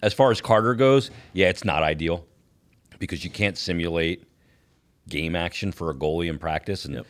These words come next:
Speaker 1: let's face it, hockey practices were never designed for a goalie. They never have been, even scrimmages.
Speaker 2: Certainly Torts isn't, 'cause he's not
Speaker 1: Nope.
Speaker 2: focused on goalies at all.
Speaker 1: Nope.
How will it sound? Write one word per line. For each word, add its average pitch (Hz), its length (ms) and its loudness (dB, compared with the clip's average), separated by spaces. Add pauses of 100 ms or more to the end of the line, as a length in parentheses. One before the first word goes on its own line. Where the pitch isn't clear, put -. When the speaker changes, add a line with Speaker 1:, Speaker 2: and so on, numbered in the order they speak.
(180)
Speaker 1:
let's 87 180 -2
face - 320 -2
it, - 260 -6 (500)
hockey 82 360 -6
practices 92 560 -6
were 80 100 -6
never 76 440 -2
designed 80 480 -2
for 104 160 -6
a 87 40 -10
goalie. 76 360 -4 (600)
They 85 120 -2
never 82 240 0
have 76 260 -4
been, 78 200 -4
even 90 240 -4
scrimmages. 82 580 -4
Speaker 2:
Certainly 113 440 0
Torts - 400 0
isn't, - 280 -12
'cause 87 200 -4
he's 113 160 0
not 107 100 -2
Speaker 1:
Nope. 104 60 -10 (140)
Speaker 2:
focused - 220 -4
on 90 160 -2
goalies 92 400 -4
at 80 160 -4
all. 101 300 -4
Speaker 1:
Nope. - 180 -4